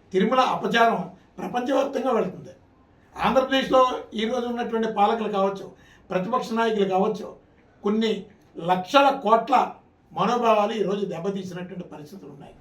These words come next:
ఈరోజు చంద్రబాబు నాయుడు గారు కావచ్చు, జగన్మోహన్ రెడ్డి గారు కావచ్చు,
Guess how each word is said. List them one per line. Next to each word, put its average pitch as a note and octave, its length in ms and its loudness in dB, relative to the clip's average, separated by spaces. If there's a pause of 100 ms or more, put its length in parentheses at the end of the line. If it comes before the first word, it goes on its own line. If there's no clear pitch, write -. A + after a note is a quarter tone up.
(540)
ఈరోజు F#3 220 -4
చంద్రబాబు G3+ 280 0
నాయుడు G#3 180 2
గారు G3+ 160 2
కావచ్చు, G#3+ 460 -2 (300)
జగన్మోహన్ G3 460 0
రెడ్డి F#3+ 180 0
గారు F#3 140 2
కావచ్చు, F#3 420 -2